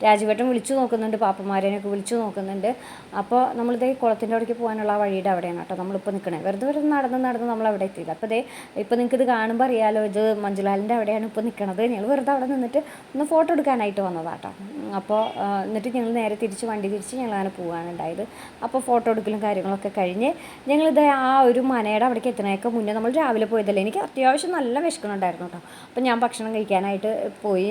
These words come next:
അപ്പോൾ ഞാൻ രാജുവേട്ടൻ ദോശ കഴി-, ആണ് രാവിലെ കഴിച്ചത്. ദോശയും ചായയും കഴിച്ചു.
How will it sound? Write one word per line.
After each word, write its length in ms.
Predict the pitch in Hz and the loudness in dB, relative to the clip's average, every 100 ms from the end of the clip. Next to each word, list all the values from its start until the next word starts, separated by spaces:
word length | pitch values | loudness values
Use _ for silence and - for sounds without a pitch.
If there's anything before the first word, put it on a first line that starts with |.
| 208 | 0
അപ്പോൾ 120 | 208 | -2
ഞാൻ 260 | 208 180 202 | -2 0 4
രാജുവേട്ടൻ 380 | 202 185 185 208 | 2 2 -2 0
ദോശ 320 | 202 185 185 | 2 2 2
കഴി-, 180 | 220 196 190 190 | 0 0 0 -2
ആണ് 160 | 185 196 | 0 2
രാവിലെ 280 | 190 175 185 | 2 2 0
കഴിച്ചത്. 300 | 185 185 185 185 | -2 -2 -4 0
ദോശയും 280 | 185 180 226 | 0 -2 -6
ചായയും 360 | 240 175 185 202 | -6 -6 -4 -4
കഴിച്ചു. 220 | 190 | -4